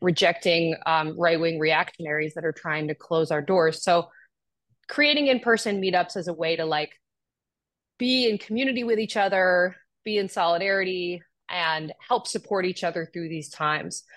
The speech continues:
Other things that we do in our day-to-day is we build a lot of resources around these issues. So, like, flyers and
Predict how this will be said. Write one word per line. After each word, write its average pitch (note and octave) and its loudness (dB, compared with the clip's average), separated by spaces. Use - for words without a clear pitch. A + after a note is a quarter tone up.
Other C#4 6
things C#4 4
that C4+ 2
we A3+ 2
do C4+ 4
in A#3+ 0
our A#3+ 4
day-to-day A#3+ 4
is G3 -2
we G3 -4
build G3+ 0
a F3+ -2
lot F#3 2
of F3 -2
resources A3 -4
around F#3 0
these A#3 -4
issues. B3 -6
So, D#3+ 0
like, D#3 -2
flyers G3+ 2
and D#3+ -6